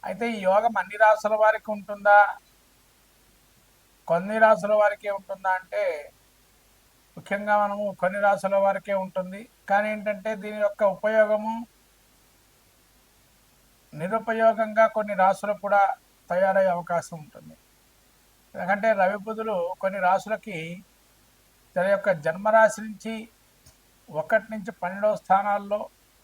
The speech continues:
ఏ విధంగా శుభాశుభ ఫలితాలు ఉంటాయో, సింహరాశిలో ఉండేటువంటి రవి బుధులు ఎటువంటి ఫలితాలు ఇస్తారో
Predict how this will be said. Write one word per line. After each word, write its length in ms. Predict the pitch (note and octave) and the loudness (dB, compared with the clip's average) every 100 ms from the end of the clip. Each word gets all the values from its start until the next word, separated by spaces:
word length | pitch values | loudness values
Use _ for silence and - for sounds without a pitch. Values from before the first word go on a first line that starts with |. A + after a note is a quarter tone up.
| _ _ _ _ - | _ _ _ _ -16
ఏ 180 | D#3+ G3 | -10 -8
విధంగా 640 | G#3 G#3+ G#3 G#3+ G3+ D#3 - _ _ _ _ _ _ _ _ - | -2 -2 4 6 6 4 -2 _ _ _ _ _ _ _ _ -12
శుభాశుభ 680 | F3 F#3 A3 F3+ A3 F#3 G#3 - - _ _ _ _ - | 0 6 6 6 0 2 2 2 -6 _ _ _ _ -6
ఫలితాలు 360 | G3 A3 G#3+ | 0 4 4
ఉంటాయో, 560 | G#3 G3 G3 G#3+ F#3 C#3+ _ _ | 4 -2 0 0 0 -4 _ _
సింహరాశిలో 960 | - - G3+ G#3+ G#3 A#3 A3+ F#3 A#3 A3+ | -18 -14 -6 4 6 6 4 0 -6 -4
ఉండేటువంటి 540 | A3 G#3+ A3 A3 G#3 | -4 -6 -8 -6 -6
రవి 280 | F#3+ F#3+ G3+ | 0 0 0
బుధులు 200 | G#3 G#3 | -8 -8
ఎటువంటి 340 | G3+ G#3 G3+ | -6 -6 -10
ఫలితాలు 480 | G#3 F3 F3+ G#3 G3 | -10 -10 -6 -4 -4
ఇస్తారో 580 | F#3 - F#3 G3 F#3 - | -8 -2 0 2 -2 -6